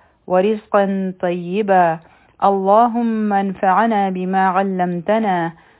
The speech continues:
وعلمنا ما ينفعنا وزدنا علما. آمين يا رب العالمين. نن به انشاءالله مونږه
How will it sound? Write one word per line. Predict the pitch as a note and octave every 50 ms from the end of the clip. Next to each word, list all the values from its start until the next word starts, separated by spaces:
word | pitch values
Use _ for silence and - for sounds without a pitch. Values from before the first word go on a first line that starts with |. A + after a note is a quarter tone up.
| _ _
وعلمنا | - G3 F#3+ F#3+ G#3 G#3 G#3 G#3 G#3 A3 A#3+ B3 A#3+ A3+ G3+ F#3+ F#3 F3+
ما | F#3 F#3 F#3+ F#3 F#3
ينفعنا | F#3 F3+ F#3 G3 G#3 G#3 G#3+ G#3+ G#3+ A3 G#3+ - A3 G#3 G3 G3+ A3 G#3+ G#3 F#3+ F3+ E3+ E3+ E3+ F3+ - _ _ _ _ _ _ -
وزدنا | - F3+ F3+ F3+ F3+ A3+ A#3 G3 G3 F3+ F3+ F3+ F3+ F3 D#3+
علما. | E3 F3+ F3 E3+ E3+ E3+ E3 D#3+ D#3 E3 D#3+ _ _ _ _ -
آمين | G#3 G#3+ G#3 G3 F#3+ F#3 F3 F3 F3 F3 F3 F3 _ _ _ _
يا | - F#3 F3+ F3
رب | E3+ E3+ E3 D#3+ D#3
العالمين. | D#3+ D#3+ D3+ C#3+ D#3 E3 E3 E3 E3 E3 F3+ F#3+ G3+ A3+ B3 C4 C4 - _ _ _ _ _ _ _ _ _ _ _ _ _ _ _ _ _ _ _ _ _ _ _ _ _ _ _ _ _ _ _ _ _ _ _ _ _ _ -
نن | G3 G#3 G#3+ G#3
به | G3+ G3+
انشاءالله | G3 G3 - - G3 F#3 F3+ F3+ F3+ F3+ F3+ F3
مونږه | F3 F3 F3 F3 F3 F3+ G#3 A#3 B3+